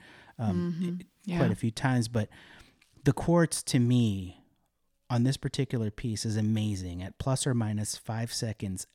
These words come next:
Speaker 1: a year. And I did, I did somewhat fact check my watch recently.
Speaker 2: Yes.
Speaker 1: Just to see.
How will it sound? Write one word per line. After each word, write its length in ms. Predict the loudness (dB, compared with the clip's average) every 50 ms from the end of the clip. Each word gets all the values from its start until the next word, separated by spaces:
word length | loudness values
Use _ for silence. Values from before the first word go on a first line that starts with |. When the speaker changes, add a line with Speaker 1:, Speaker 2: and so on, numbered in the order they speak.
| _ _ _ _
Speaker 1:
a 100 | -4 -4
year. 720 | -2 -4 -4 -2 0 2 4 6 6 4 2 -2 -10 -20 -20 _ _ _ _ _ _ _ _ _ _ _ _ _ _ _
And 380 | 0 2 4 4 4 4 2 0 -2 _ _ _ _ _ _ _ _ 0
I 120 | 2 2
did, 380 | 4 6 6 6 6 6 4 -2 -12 _ _ _
I 80 | -2 0
did 300 | 2 4 4 4 4 2
somewhat 420 | 2 2 4 6 6 6 4 2 -2
fact 380 | -6 -4 -2 -2 -2 -2 -2
check 300 | -2 0 0 0 0 -2
my 120 | -2 -2 -2
watch 380 | 0 -2 -2 -2 -2 -2 0
recently. 380 | 0 0 0 2 6 6 8 8
Speaker 2:
Yes. 420 | 8 8 8 8 6 4 2 -2 -8 -14 _ -20 -20 _ _ _ _ _ _ _ _ _ _ _ _ -20 -20 _ _ _ 2
Speaker 1:
Just 160 | 4 4 6
to 80 | 4 4
see. 360 | 6 6 6 8 6 4